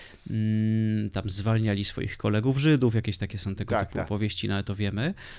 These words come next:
Speaker 1: Natomiast z jakiejś takiej nowszej historii, wiesz co,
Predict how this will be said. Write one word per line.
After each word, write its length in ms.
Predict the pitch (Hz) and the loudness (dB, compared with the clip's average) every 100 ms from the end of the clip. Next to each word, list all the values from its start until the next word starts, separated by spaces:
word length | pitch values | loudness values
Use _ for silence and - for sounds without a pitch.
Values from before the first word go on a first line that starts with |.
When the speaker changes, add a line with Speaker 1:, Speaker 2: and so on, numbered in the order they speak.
| - - - | -18 -20 -6
Speaker 1:
Natomiast 480 | 110 113 123 110 123 | -2 0 0 -4 -2
z 20 | |
jakiejś 280 | - - 120 | -4 -4 -6
takiej 300 | 127 117 120 | -6 -4 0
nowszej 380 | 117 117 - 123 | 2 0 -2 -4
historii, 580 | - 123 - 104 - 120 | -4 -4 -2 -4 -4 -4
wiesz 220 | 123 120 | -4 -4
co, 320 | - 113 123 | -4 -4 -4